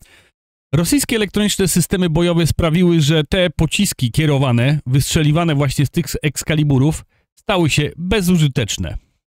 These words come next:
I to potwierdził również ekspert wojskowy Xiao Sheng Liu w wywiadzie dla Newsweeka. Cytuję: „Rosyjska wojna elektroniczna na Ukrainie sprawiła,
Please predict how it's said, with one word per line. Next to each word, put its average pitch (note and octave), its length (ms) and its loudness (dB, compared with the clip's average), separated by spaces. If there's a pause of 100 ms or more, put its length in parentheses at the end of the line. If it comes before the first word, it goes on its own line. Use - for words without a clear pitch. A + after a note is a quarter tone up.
(1120)
I G#3 80 -4
to D3 140 -2
potwierdził C#3+ 680 2
również C3+ 380 0
ekspert A#2 460 -4
wojskowy B2+ 580 0 (200)
Xiao D#3+ 360 0
Sheng C#3 320 0
Liu C#3 360 2 (140)
w A2+ 60 -4
wywiadzie C3 480 2
dla B2 300 2
Newsweeka. D3+ 640 0 (880)
Cytuję: A#2 400 0 (140)
„Rosyjska F#3+ 560 -2
wojna B2 240 2
elektroniczna D#3+ 540 -2
na D#3 120 0
Ukrainie A#2 440 0
sprawiła, A3+ 540 0